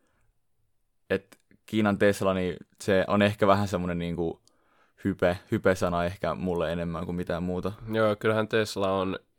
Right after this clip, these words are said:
Speaker 2: itsessään jo huikea brändi, jos puhutaan sähköautoista, tulee mieleen Tesla. Tesla on luonut itselleen aivan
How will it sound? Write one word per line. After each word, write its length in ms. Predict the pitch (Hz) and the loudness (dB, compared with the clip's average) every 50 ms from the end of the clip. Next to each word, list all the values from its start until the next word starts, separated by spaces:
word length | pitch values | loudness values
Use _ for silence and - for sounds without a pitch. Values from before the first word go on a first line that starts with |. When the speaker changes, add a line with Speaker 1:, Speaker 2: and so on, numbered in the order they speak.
| - - - | -20 -12 -8
Speaker 2:
itsessään 800 | 107 107 98 - - 98 95 - - - 98 95 90 90 95 90 | -8 -8 -6 -6 -8 -10 -10 -10 -8 -6 -4 -4 -4 -4 -4 -6
jo 100 | 92 90 | -6 -4
huikea 480 | 104 107 104 98 92 - - 95 92 92 | -2 -2 -2 -2 -4 -4 -4 -6 -4 -6
brändi, 480 | 90 90 95 98 98 95 95 90 90 87 | -4 -4 -2 -2 0 -2 -2 -2 -2 -2
jos 180 | 92 95 - | -4 -4 -6
puhutaan 400 | - - 98 101 - 95 95 95 | -6 -8 -8 -4 -2 -2 -2 -2
sähköautoista, 1080 | - - 90 95 - - - - 92 90 87 87 87 90 - - 90 92 - - 98 | -2 -2 -2 -2 -4 -6 -8 -6 -4 -2 -2 -2 -2 -4 -6 -6 -6 -6 -6 -6 -8
tulee 300 | 92 - 95 95 92 95 | -6 -4 -2 -2 0 0
mieleen 400 | 92 95 95 95 95 92 92 92 | 0 0 2 2 2 2 0 0
Tesla. 440 | - - 95 98 95 - - 98 92 90 | 0 0 0 0 0 -2 -6 -6 -6 -4
Tesla 400 | - 95 95 - 98 95 95 92 | -4 -4 -4 -2 0 0 2 2
on 80 | 95 | 2
luonut 300 | 92 92 92 92 92 92 | 2 2 2 0 0 0
itselleen 380 | 95 95 90 87 87 90 90 87 | 0 0 0 0 2 2 2 2
aivan 360 | 90 92 92 92 95 92 | 2 2 2 0 -2 -2